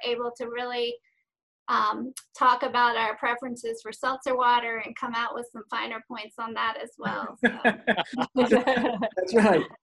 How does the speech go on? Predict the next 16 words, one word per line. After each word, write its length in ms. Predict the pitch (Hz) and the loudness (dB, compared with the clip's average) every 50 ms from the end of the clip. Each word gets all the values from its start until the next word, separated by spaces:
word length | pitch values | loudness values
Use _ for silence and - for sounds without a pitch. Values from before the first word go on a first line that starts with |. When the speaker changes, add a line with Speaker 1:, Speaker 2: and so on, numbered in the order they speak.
| _ _ _ _ | _ _ _ _
Speaker 2:
I 60 | - 175 | -6 0
forgot 400 | - 175 175 165 190 190 190 180 | 2 2 2 2 0 0 0 0
about 280 | 160 160 147 139 139 - | 2 2 0 0 0 -4
that. 180 | 139 131 127 - _ _ _ - - - - - - _ - 294 277 277 | -4 -6 -6 -10 _ _ _ -20 -20 -20 -18 -20 -20 _ -12 -12 -12 -10
Well, 520 | 330 240 262 254 - 165 - - 233 214 - - _ _ _ | -4 4 4 6 8 8 6 6 4 2 -4 -8 _ _ _
Speaker 1:
<laughs> 260 | _ _ _ _ _ | _ _ _ _ _
Speaker 2:
it's, 320 | - 165 165 170 165 - - | -2 0 0 0 0 0 2
um, 440 | 175 160 156 156 151 147 151 147 - | 4 4 6 4 2 2 -2 -6 -6
we, 280 | - 147 160 165 165 165 | -4 2 2 2 2 2
we 180 | 156 151 156 | 0 0 0
just 200 | 156 147 135 - | 0 -2 -6 -8
appreciate, 500 | - - 143 143 139 - - 143 131 127 | -6 -2 0 0 0 2 2 2 4 4
I, 160 | 131 131 135 131 - _ | 4 2 0 -2 -6 _
I 140 | 127 123 135 | -4 -2 -2
echo, 520 | 117 131 135 139 139 135 127 120 117 113 113 - _ _ _ _ _ _ | 0 0 0 0 0 2 2 2 2 0 -4 -10 _ _ _ _ _ _
um, 360 | 131 117 110 104 104 104 104 | -8 -6 -6 -4 -6 -6 -8